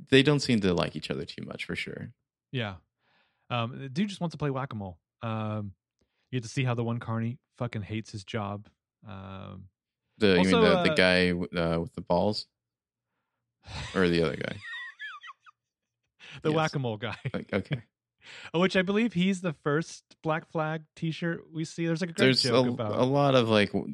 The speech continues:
Speaker 1: one one one one
Speaker 2: Yeah.
Speaker 1: imagery in this, yeah.
Speaker 2: Well, the,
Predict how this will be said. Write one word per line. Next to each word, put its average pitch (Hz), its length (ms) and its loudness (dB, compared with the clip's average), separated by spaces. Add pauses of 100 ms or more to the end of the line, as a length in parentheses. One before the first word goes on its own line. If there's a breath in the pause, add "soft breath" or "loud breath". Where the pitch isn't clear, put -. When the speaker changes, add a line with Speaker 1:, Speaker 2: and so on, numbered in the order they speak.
Speaker 1:
one 95 360 2
one 87 240 2
one 85 180 0
one 82 500 -2 (600)
Speaker 2:
Yeah. 95 100 -2
Speaker 1:
imagery 87 380 0
in 50 120 -4
this, 95 240 -4
yeah. 95 240 -6 (560 loud breath)
Speaker 2:
Well, 202 80 4
the, 214 100 4